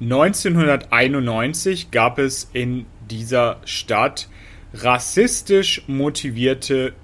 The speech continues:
Übergriffe. Damals wurde ein Flüchtlingsheim angegriffen. Und eine Parole, die damals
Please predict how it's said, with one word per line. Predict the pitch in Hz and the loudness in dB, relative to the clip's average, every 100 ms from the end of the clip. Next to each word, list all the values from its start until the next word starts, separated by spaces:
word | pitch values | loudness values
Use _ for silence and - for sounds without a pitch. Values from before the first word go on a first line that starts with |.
| - | -14
Übergriffe. | 147 147 131 123 113 110 104 - 98 73 - - - | -8 0 2 2 0 -6 -8 -6 -10 -10 -14 -20 -2
Damals | 131 135 151 151 - | 0 4 4 2 0
wurde | 139 147 151 143 147 - | 2 4 6 4 2 0
ein | 117 123 135 135 127 - - - - - | 0 2 0 -2 -6 -12 -20 -20 -20 -16
Flüchtlingsheim | - 147 160 165 143 139 131 - - 107 117 117 120 - - | -8 2 2 2 0 0 0 -4 0 2 2 2 -4 -12 -6
angegriffen. | 117 131 120 120 123 107 - - 87 - - - | -4 -2 -2 -4 -4 -8 -10 -14 -16 -18 -20 -6
Und | 139 147 139 123 - | 2 4 2 -2 -2
eine | 120 123 131 127 123 | 0 0 0 0 -2
Parole, | 117 - 123 120 135 175 226 220 170 | -4 0 0 2 4 8 8 8 4
die | 151 | 2
damals | 127 127 135 135 131 - - | 2 4 4 2 2 -2 -6